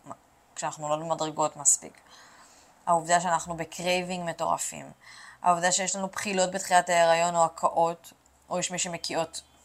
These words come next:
כל הזמן, שמאובחנות עם היפרמזיס גרבידום, שזה הקאות מרובות בזמן ההיריון. אני לא מדברת אפילו על, על דברים הכי, הכי פשוטים, כן? על ה-,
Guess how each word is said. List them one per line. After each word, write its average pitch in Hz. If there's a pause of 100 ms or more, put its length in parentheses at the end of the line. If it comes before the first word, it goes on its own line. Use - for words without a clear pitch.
(120)
כל 185
הזמן, 156 (500)
שמאובחנות 165
עם 165 (120)
היפרמזיס 151 (120)
גרבידום, 139
שזה 143
הקאות 147
מרובות 139
בזמן 139
ההיריון. 131 (1600)
אני 156
לא 160
מדברת 175
אפילו 180
על, 170
על 165
דברים 160
הכי, 175
הכי 175
פשוטים, 170 (340)
כן? 185 (480)
על 160
ה-, 147